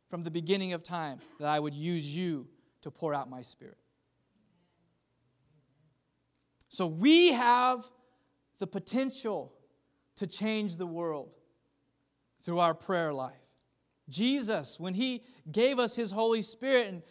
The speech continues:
he ascended to the right hand of God, he said this, "Go, go and make disciples. Go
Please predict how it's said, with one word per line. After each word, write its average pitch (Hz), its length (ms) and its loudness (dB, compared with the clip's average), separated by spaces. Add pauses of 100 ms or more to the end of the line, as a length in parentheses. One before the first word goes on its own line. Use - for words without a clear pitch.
(120)
he 240 180 0
ascended 240 580 0 (220)
to - 80 -10
the 214 80 2
right 247 220 8
hand 233 220 0
of 208 100 -4
God, 240 280 6
he 233 120 0
said 254 240 0
this, 269 180 4
"Go, 202 640 10 (500)
go 285 340 12
and 240 200 2
make 247 300 2
disciples. 190 720 -4
Go 277 460 10